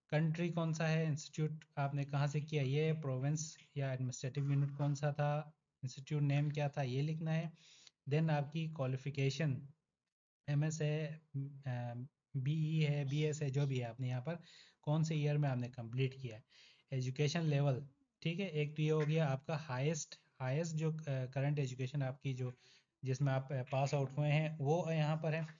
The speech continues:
Then आपने other education में आपने यहाँ पर नीचे एजुकेशन को फिल करना है। For example, आपने बैचलर्स किया हुआ है, फिर other, अ, में जो है आपने,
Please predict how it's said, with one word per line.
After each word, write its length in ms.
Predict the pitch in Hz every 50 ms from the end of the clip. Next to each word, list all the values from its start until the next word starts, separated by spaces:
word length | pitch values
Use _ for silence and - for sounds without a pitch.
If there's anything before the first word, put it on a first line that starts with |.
| - - _ _ _ _ - 147
Then 140 | 170 170
आपने 320 | 175 170 165 165 180 185 180
other 280 | 175 156 156 151 180
education 540 | 175 165 151 143 143 139 143 143 139 - 156
में 200 | 156 156 160 156
आपने 300 | 139 131 123 123 131 131
यहाँ 140 | 127 123 120
पर 140 | 123 156 151
नीचे 400 | 139 127 117 - 147 165 208 - - _ _ _ _ _ _ _ _ _ _ _ _ _ _ _ _ -
एजुकेशन 400 | 135 127 - - 135 127 - 156
को 100 | 147 156
फिल 220 | 147 151 147 147 143
करना 240 | 147 123 117 117
है। 60 | 117 113
For 200 | - 135 139 131
example, 280 | 131 139 139 143 135
आपने 320 | 131 131 131 139 147 143 139 143 - - - - - _ -
बैचलर्स 460 | 131 127 123 - 143 139 143 139 139 -
किया 220 | - 151 143 139
हुआ 140 | 135 135 131
है, 60 | 131
फिर 260 | 127 - 139 135 156 151 143
other, 460 | 139 127 139 139 135 143 147 147 151
अ, 200 | 139 131 131 127 127 - -
में 340 | 139 135 131 131 127 123 123
जो 120 | 117 127
है 60 | 123 123
आपने, 340 | 123 123 123 127 139 151